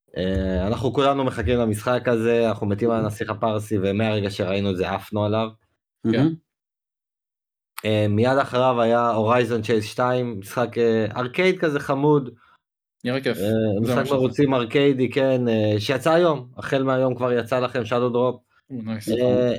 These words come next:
Speaker 1: אין לי מה להוסיף על המשחק הזה, אני פחות אוהב משחקים כאלה, אה.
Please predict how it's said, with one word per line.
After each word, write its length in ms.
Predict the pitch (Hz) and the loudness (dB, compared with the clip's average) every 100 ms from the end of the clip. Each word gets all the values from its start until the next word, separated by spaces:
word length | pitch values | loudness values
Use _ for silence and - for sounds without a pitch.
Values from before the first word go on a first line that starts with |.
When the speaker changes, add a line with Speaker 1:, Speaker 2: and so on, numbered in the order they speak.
| - | 0
Speaker 1:
אין 100 | 151 | 2
לי 80 | 170 | 2
מה 120 | 135 | 2
להוסיף 280 | 104 104 101 | -2 -4 -4
על 60 | |
המשחק 340 | 95 90 92 92 | -4 -4 -6 -4
הזה, 180 | 87 98 | -2 -2
אני 160 | 110 | -2
פחות 320 | 107 110 110 | -4 -6 -4
אוהב 160 | 101 90 | -4 -4
משחקים 380 | 90 - 95 90 | -8 -10 -8 -4
כאלה, 340 | 85 87 | -2 -2
אה. 60 | 85 | -2